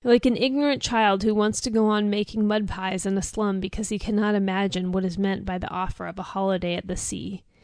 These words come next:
We are far too easily pleased." Perhaps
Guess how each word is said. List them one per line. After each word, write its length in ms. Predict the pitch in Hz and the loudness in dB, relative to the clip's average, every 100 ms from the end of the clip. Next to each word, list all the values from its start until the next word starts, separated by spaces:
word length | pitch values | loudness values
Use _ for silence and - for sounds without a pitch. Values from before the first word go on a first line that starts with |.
| - - - | -20 -20 -6
We 140 | 240 226 | 2 6
are 100 | 226 | 6
far 460 | - 233 220 226 | 4 4 6 4
too 400 | 233 - 226 214 - | 2 2 4 4 2
easily 600 | 226 220 196 196 185 185 | -2 -2 -2 -2 -2 -4
pleased." 800 | - - 185 160 196 - - - - - - - - - _ _ _ _ _ _ _ _ _ - _ _ _ - - - - | -6 -6 -6 -6 -8 -8 -10 -14 -18 -20 -20 -20 -20 -20 _ _ _ _ _ _ _ _ _ -20 _ _ _ -20 -20 -20 -2
Perhaps 720 | 285 247 320 427 - - - | 0 2 0 0 -4 -8 -10